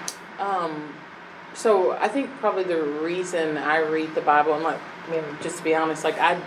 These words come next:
definitely don't read the Bible as much as I should. I'm just don't wanna be like, "Oh yeah, I read the Bible every day." Um,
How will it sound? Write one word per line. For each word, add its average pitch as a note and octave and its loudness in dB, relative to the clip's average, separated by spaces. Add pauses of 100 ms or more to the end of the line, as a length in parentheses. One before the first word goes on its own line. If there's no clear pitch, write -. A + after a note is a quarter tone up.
(560)
definitely F3+ 8
don't D3+ 6
read D#3 0
the D3 -4
Bible D3 8
as C#3+ 0
much D3+ 0
as C#3 2
I C3+ 2
should. C3+ 2
I'm D3+ -4
just D#3 -8 (300)
don't C#3+ -2
wanna D3 0
be D3+ 4
like, E3 4
"Oh E4+ 2
yeah, D4 2
I C4 -4
read A3 -4
the - -10
Bible - -4
every D#3 -2
day." C#3+ -2 (380)
Um, C#3+ 2